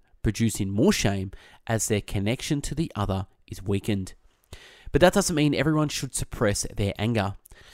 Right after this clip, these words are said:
Anger is actually a healthy emotion, just not when it's hiding another one. That's why if you're feeling shame, it's important to try to stay with it, describe it, and reach out to other people.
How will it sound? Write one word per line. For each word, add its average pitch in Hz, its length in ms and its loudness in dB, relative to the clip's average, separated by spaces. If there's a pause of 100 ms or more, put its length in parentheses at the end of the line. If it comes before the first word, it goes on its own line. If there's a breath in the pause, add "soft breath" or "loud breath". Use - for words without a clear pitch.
(260 loud breath)
Anger 120 360 4
is 120 180 0
actually 117 540 -2
a 113 80 -2
healthy 117 400 -4
emotion, 95 520 -2 (380 loud breath)
just - 180 -2
not 233 160 2
when 151 320 4
it's - 200 -4
hiding 113 520 0 (120)
another 107 340 -2
one. 92 380 -4 (500 loud breath)
That's 127 280 4
why 120 360 6
if 107 120 -12
you're 113 120 4
feeling 95 320 0
shame, 175 580 0
it's - 140 -4
important 120 440 -2
to 104 80 -8
try 131 420 0
to 160 80 -4
stay 101 280 0
with 98 220 0
it, 92 180 -2 (420 loud breath)
describe 127 600 0
it, 170 180 -4
and 156 180 -4
reach 160 240 0
out 107 180 0
to - 120 -8
other 98 160 -4
people. 95 540 -2